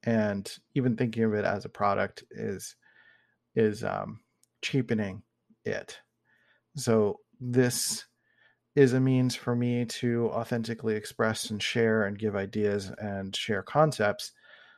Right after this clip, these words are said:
um, and hopefully give you some personal growth advice and support and some ways to, uh,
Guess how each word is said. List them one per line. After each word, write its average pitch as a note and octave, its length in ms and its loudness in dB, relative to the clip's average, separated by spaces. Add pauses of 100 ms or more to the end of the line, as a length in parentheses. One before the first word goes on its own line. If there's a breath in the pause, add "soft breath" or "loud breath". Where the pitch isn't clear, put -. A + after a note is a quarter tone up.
(300 loud breath)
um, G2+ 460 0 (220)
and A#2 140 -2
hopefully A2+ 320 0
give G2+ 160 -4
you G#2+ 60 0
some G#2 400 -4
personal G#2+ 340 -2
growth G2+ 320 -2
advice G#2 680 0
and G#2 240 -6
support - 600 4 (120)
and G#2+ 340 -2
some G2 460 -6 (540 soft breath)
ways A#2+ 380 4
to, G#2+ 640 2 (120)
uh, G2+ 280 2